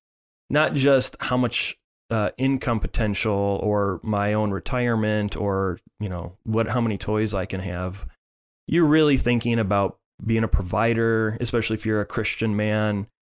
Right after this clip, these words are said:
You care about, you know, the, uh, uh, discipling of your sons and your daughters and raising your kids in the faith. And so one of the things about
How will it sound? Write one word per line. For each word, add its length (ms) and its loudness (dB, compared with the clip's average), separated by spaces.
You 180 4
care 360 4
about, 480 2
you 140 -4
know, 220 -4
the, 400 -4
uh, 180 -6
uh, 100 0
discipling 720 0
of 120 -2
your 80 -2
sons 540 -2
and 120 -8
your 80 -8
daughters 600 -2
and 180 -10
raising 380 2
your 100 0
kids 280 -4
in 60 -2
the 80 -6
faith. 440 -6
And 160 2
so 440 2
one 180 0
of 60 0
the 60 0
things 240 2
about 640 0